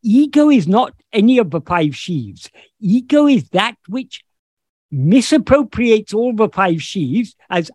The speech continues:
"I am this body consisting of these five sheaves." So ego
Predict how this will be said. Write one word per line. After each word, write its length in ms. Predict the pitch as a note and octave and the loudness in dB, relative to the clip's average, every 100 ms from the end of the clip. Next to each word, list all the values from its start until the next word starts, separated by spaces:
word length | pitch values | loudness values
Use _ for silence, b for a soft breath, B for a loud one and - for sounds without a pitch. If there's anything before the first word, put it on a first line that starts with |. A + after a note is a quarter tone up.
| - | -6
"I 160 | C#3 | -2
am 240 | A#3 C4 A3+ | 0 2 0
this 340 | G3+ - - - | -2 -6 -14 -4
body 280 | E3 D#3 D#3 | -4 -4 -6
consisting 600 | D#3 C#3+ - D3 E3 C#3 | -6 -6 -8 -10 -4 -4
of 160 | A2+ | -4
these 240 | A#2+ A2+ - | -8 -12 -8
five 340 | C3+ A#2 A2 | -6 -6 -10
sheaves." 420 | - B2+ G2 G#2 - B B | -12 -12 -14 -18 -20 B B
So 200 | - F3 D#3 | -4 -2 0
ego 560 | A3 B3 A#3 C#4 C4 | 0 0 4 2 2